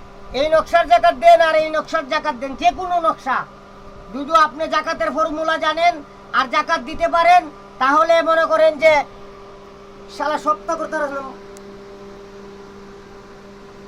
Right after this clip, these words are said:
জাকাত দিতে পারেন, তাহলে আপনি অ্যাকুরেট ভাবে কাজ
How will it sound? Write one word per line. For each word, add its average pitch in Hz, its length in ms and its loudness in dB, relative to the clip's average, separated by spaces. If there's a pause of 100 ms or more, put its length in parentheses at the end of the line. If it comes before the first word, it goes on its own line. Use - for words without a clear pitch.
(160)
জাকাত 294 240 -4
দিতে 330 280 -8
পারেন, 339 320 -2 (440)
তাহলে 330 420 2 (420)
আপনি 285 320 -6 (160)
অ্যাকুরেট 330 480 -8
ভাবে 330 200 -4 (140)
কাজ 294 160 4